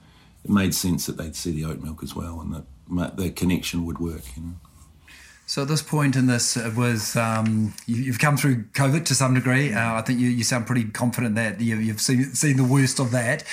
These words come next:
Speaker 2: even though by all means overseas it's still carrying on. Some new products there. What, what is, what does success look like for you personally, with all your different hats on? What does success look like for you in this,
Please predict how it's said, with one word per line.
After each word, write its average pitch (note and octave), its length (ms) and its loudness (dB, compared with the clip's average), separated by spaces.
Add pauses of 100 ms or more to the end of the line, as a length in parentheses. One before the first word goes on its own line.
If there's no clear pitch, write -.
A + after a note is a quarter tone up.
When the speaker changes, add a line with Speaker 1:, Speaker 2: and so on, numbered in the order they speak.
(140)
Speaker 2:
even C3 220 4
though A#2 220 4
by A2+ 180 2
all A#2 120 2
means A2 280 2
overseas A2 560 -2
it's G#2 140 -2
still A2+ 180 -2
carrying A2 320 0
on. A2 280 0 (340)
Some C3 160 2
new C#3+ 140 4
products C3+ 400 0
there. D3+ 120 0
What, F3+ 220 -2
what G3+ 280 -2
is, E3+ 480 0
what E3+ 140 -2
does E3 180 -2
success - 440 -2
look - 320 -6 (420)
like A#2+ 380 0
for C3+ 340 2
you B2 220 6
personally, A#2 440 0
with A#2+ 160 2
all C3+ 220 4
your A#2+ 260 2
different A#2 300 0
hats A#2 320 -2
on? G#2+ 300 0 (260)
What D#3 160 -2
does C3+ 220 0
success - 420 -2
look A2+ 220 -6 (140)
like G#2+ 320 -4
for - 160 -4
you A2 160 2
in A2 100 2
this, - 340 0